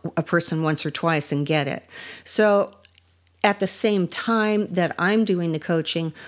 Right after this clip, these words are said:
I think it's really important to be able to give them the tools as well. So I might refer them to books, like the Tony Robbins books.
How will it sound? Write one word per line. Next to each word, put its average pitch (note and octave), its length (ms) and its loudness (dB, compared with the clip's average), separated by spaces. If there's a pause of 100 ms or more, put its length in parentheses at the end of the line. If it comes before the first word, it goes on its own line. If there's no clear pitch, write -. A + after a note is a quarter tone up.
(200)
I G#3 60 2
think F#4+ 200 4
it's - 140 -2
really G#3 240 2
important F3+ 640 0
to - 120 0
be F3 160 2
able E3+ 180 2
to E3 60 -2
give E3 260 0
them E3 260 0
the D3 60 0
tools D#3+ 560 -2
as D3 160 -6
well. D3+ 340 -2 (360)
So F3 280 4
I D3 120 4
might F3 300 2
refer F3 360 2
them E3+ 220 2
to - 160 0
books, E3+ 480 0
like C3+ 160 -4
the E3 80 -2
Tony F3 300 0
Robbins E3 500 0
books. - 400 -6